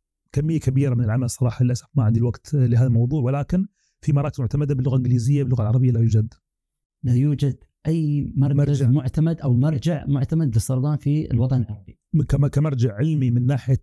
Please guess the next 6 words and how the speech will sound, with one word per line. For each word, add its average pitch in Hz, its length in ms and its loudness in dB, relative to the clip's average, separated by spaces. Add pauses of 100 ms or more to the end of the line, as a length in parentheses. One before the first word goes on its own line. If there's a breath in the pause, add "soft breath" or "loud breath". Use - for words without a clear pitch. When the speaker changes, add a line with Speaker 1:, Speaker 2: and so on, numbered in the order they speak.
(140)
Speaker 1:
تنقيح 135 380 0
المعلومات 127 460 2
ونشرها 139 340 2
لا 113 100 4
يوجد. 104 320 2 (1500)
Speaker 2:
مم. 101 340 2